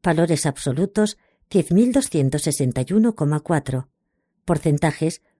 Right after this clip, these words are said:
cuarenta y seis coma seis. Personas con discapacidad, valores absolutos, doscientos setenta y cinco coma cero.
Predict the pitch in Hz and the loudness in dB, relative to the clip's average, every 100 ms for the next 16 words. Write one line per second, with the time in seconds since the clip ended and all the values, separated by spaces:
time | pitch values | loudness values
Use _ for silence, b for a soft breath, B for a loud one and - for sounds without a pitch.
0 | _ - 180 147 135 131 185 - - 220 | _ 0 4 4 2 0 0 0 0 0
1 | 214 - 123 117 - _ _ _ _ _ | 0 0 -4 -6 -14 _ _ _ _ _
2 | _ _ - 180 254 269 262 - 196 156 | _ _ -2 0 2 2 2 2 2 2
3 | 165 151 143 147 131 127 - 151 151 156 | -2 -2 -4 -2 -2 -4 -8 -2 0 2
4 | 147 151 139 - 131 175 - 196 - b | 0 -2 -4 -4 -4 -2 0 -2 -4 b
5 | b b 196 - 233 247 262 - 220 151 | b b -4 -2 0 0 0 -2 0 0
6 | 135 131 147 143 135 143 147 175 139 127 | 0 0 -2 -2 -2 0 0 0 -2 -2